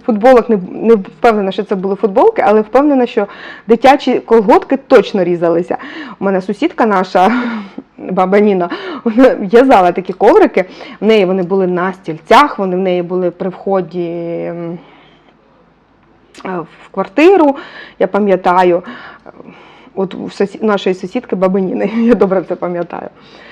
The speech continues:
Так, далі йдемо далі. Не в'яжу колготки, чому, навіщо?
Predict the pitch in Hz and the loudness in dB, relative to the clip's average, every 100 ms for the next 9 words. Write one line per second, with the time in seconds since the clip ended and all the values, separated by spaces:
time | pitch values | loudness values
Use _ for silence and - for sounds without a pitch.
0 | - - - _ - - - - - 196 | -20 -20 -20 _ -10 -6 -6 -6 -12 0
1 | 233 208 196 190 214 240 185 175 208 392 | 2 4 0 -2 0 0 -2 -2 0 2
2 | 440 415 - - _ _ _ - - - | 2 0 -10 -20 _ _ _ -20 -14 -2
3 | 214 214 247 254 262 208 196 320 - 254 | 0 4 4 2 0 0 2 0 0 -4
4 | - 202 277 247 160 - | -4 -2 0 0 -4 -10